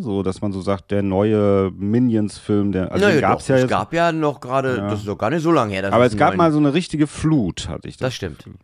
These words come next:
Speaker 1: Ja.
Speaker 2: Naja gut, ich glaube, es ist halt auch so, dass da der Trend so ein bisschen abgerissen ist.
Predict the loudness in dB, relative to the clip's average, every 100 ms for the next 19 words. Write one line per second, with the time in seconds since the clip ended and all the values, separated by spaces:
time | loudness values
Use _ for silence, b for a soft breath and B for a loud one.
0 | B B B B -2 0 0 -2 -6 -8
1 | -6 -4 -2 -2 -2 -6 -10 -12 -10 -10
2 | -6 -8 -4 -6 -6 -6 -6 -4 -6 -6
3 | -8 _ -8 -6 -6 -4 -4 -4 -6 -16
4 | -10 -8 -8 -8 -10 -10 -8 -8 -8 -8
5 | -6 -6 -8 -10 -14